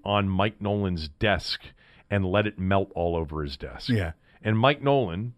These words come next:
Speaker 1: you know, being, by the way, coming from a family of, of football,
Speaker 2: Yeah,
Speaker 1: you know,
Speaker 2: Dick
Speaker 1: Dick Nolan
Speaker 2: Nolan
Speaker 1: was
Speaker 2: was
Speaker 1: his
Speaker 2: his father.
Speaker 1: father,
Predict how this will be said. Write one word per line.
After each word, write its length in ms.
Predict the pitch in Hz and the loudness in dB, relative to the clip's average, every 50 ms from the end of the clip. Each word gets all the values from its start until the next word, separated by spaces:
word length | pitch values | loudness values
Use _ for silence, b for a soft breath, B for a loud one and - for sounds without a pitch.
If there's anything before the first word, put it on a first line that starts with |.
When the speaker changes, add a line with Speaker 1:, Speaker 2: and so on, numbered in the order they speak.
| _ - | _ -4
Speaker 1:
you 140 | 127 123 110 | -2 0 2
know, 140 | 104 104 | 2 2
being, 320 | 98 87 - 131 135 127 104 | 0 2 0 0 2 2 2
by 140 | 120 143 151 | 2 4 4
the 80 | 139 | 4
way, 380 | 117 127 123 110 101 95 92 90 | 4 4 4 4 4 2 0 -2
coming 340 | - - - 139 135 131 117 | -2 -2 -2 -2 0 0 -2
from 260 | - - 123 110 98 | -2 -2 0 0 2
a 160 | 98 92 90 | 2 2 0
family 640 | 85 - - - 123 131 139 131 113 92 85 82 82 82 | 0 -2 -2 0 2 2 2 0 -2 -4 -4 -2 -2 -2
of, 280 | 80 80 78 73 80 | -2 -2 -4 -8 -8
of 180 | - 90 85 - | -6 -6 -6 -6
football, 680 | - - 123 - - - 104 95 90 87 85 85 - b b b b b | -4 -6 -6 -4 0 0 2 2 2 2 0 -2 -2 b b b b b
Speaker 2:
Yeah, 180 | 156 147 123 | -2 0 0
Speaker 1:
you 60 | 98 92 | 0 0
know, 60 | 87 | 0
Speaker 2:
Dick 120 | 80 139 | 2 2
Speaker 1:
Dick 120 | 131 131 - | 2 4 6
Nolan 220 | 147 135 139 143 | 8 8 8 10
Speaker 2:
Nolan 160 | 147 156 165 | 8 8 8
Speaker 1:
was 60 | 160 151 | 6 6
Speaker 2:
was 80 | 156 | 4
Speaker 1:
his 100 | 170 170 - | 4 2 0
Speaker 2:
his 80 | - | 0
father. 460 | - 143 123 113 98 90 98 95 104 110 | 2 4 6 6 6 4 4 2 0 0
Speaker 1:
father, 100 | 101 | -2